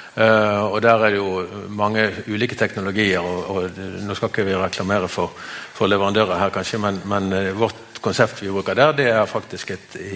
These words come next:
israelsk konsept. Hvor de har, eh, har bodd i ørkenen i en kibbutz, og så har de funnet opp en måte å, å oppdrette, eh, fisk på land, ehm, eh, i,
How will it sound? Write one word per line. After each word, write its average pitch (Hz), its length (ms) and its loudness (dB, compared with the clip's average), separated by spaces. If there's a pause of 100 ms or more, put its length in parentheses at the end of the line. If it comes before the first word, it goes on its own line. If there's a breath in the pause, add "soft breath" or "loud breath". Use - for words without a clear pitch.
(120)
israelsk 110 720 2
konsept. - 500 -12 (540 loud breath)
Hvor 104 80 2
de 104 280 2
har, 95 580 0
eh, 98 320 -6
har 107 100 2
bodd 101 240 2
i 101 80 2
ørkenen 104 380 0
i 92 80 -2
en 95 80 -4
kibbutz, 123 420 0
og 113 80 -4
så 110 100 -4
har 104 140 2
de 95 80 0
funnet 95 320 -4
opp - 140 -6
en 92 160 -2 (280 loud breath)
måte 98 380 0
å, 92 160 -2
å 90 220 -4 (260)
oppdrette, - 540 -4 (380 loud breath)
eh, 90 440 0
fisk - 320 2
på 113 80 2
land, 123 240 2 (240)
ehm, 101 460 -2 (600 loud breath)
eh, 98 480 0
i, 110 100 2